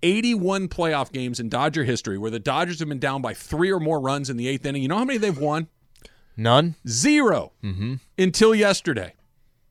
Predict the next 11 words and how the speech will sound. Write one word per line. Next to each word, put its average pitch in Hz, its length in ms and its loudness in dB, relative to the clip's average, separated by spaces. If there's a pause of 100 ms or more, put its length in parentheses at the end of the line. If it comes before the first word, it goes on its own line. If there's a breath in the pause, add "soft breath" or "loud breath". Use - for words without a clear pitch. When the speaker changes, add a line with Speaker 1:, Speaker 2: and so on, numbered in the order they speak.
(100)
Speaker 1:
Zero. 160 500 2
They 160 120 2
were 151 240 2
oh 233 220 6
for 220 180 0
eighty-one. 175 720 2
Now 156 180 0
they're 160 140 2
one 123 480 2
for 185 180 -2
eighty, 151 380 0